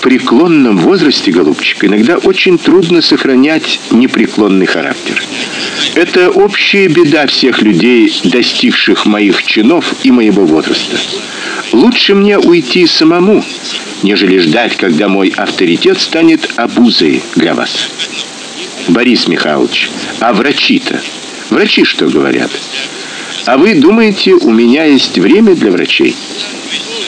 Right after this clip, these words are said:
Опять начинался новый день войны на Востоке. Немцы из армии Паулюса горланили из траншей в сторону наших окопов: «Рус, запивай!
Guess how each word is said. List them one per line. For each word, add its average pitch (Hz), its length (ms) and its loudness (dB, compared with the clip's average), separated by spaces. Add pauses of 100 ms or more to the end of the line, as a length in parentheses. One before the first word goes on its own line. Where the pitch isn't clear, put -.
(1500)
Опять 165 540 0 (160)
начинался 110 680 0
новый 92 300 2
день 90 260 0
войны 82 560 0
на 92 100 0
Востоке. - 560 -4 (1120)
Немцы 180 760 2
из 107 320 0
армии 117 420 2
Паулюса 90 840 0
горланили 131 800 2
из 120 300 2
траншей 123 600 0
в - 80 -4
сторону 113 440 2
наших 92 420 0
окопов: 80 440 -2 (460)
«Рус, 214 760 2
запивай! 170 800 2